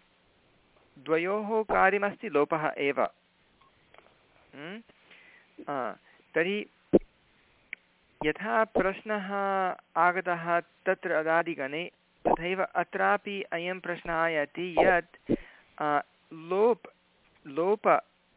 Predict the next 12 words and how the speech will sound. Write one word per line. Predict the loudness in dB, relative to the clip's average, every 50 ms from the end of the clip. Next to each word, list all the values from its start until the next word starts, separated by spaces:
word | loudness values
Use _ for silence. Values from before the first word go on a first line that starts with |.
| -20 -14
श्लु | -12 -12 -10 -6 -2 -2 0 0 0 0 -2 -4 -8 _ _ _ -20
इत्यन-, | -18 -12 -8 -4 -4 -2 -2 0 -2 -2 -2 -2 0
इत्यनयोः | 4 4 4 4 2 -2 -4 -2 -4 -2 -2 4 6
भेदः | 8 8 8 6 6 6 6 6 6 4 2 2
कः? | 2 0 -4 -4 -4 -8 -8 _ _ _ _ _ _ _ _ _ _ _ _ _ _ _ _ _ _ _ _ _ _ _ _ -8
लोपः | -2 0 0 0 0 -2 -2 -2 -2 -4
श्लु। | -4 -6 -10 -10 -6 -4 -2 -2 -4 -6 _ -12 -12 -12 -14 _ _ _ _ -20 -20 -20 -20 -20 _ -4
तत्र | -4 -4 -2 0 0 2 2 2 2 0 -4 _ _ -20
सूत्रमस्माभिः | -18 -12 -10 -10 -4 -4 -2 -2 -2 -4 -2 0 2 2 2 2 -2 -4 -4 -4 -2 -2
अवलोकितं | 0 2 2 2 2 4 6 6 6 6 2 -6
प्र-, | -10 -10 -8 -8 -8 -8 -6
अ, | -6 -6